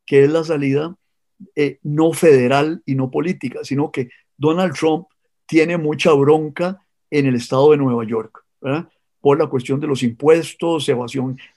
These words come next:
eh, de impuestos, y de eso no, no se puede ni siquiera autoperdonar él, porque, eh, este,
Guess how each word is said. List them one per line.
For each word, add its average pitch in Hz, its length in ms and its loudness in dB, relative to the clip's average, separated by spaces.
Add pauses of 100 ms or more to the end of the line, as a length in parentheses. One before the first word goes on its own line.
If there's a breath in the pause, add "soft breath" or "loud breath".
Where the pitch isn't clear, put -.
eh, 139 140 -2
de 131 120 -2
impuestos, 151 560 -2 (300 soft breath)
y 226 340 0
de 160 380 2
eso 226 280 0
no, 196 280 -2
no 160 180 -4
se 185 140 2
puede 175 360 0
ni 160 140 -6
siquiera 143 500 -6
autoperdonar 127 880 -4
él, 143 240 0 (380)
porque, 202 540 2 (240)
eh, 151 580 -6
este, 135 560 -4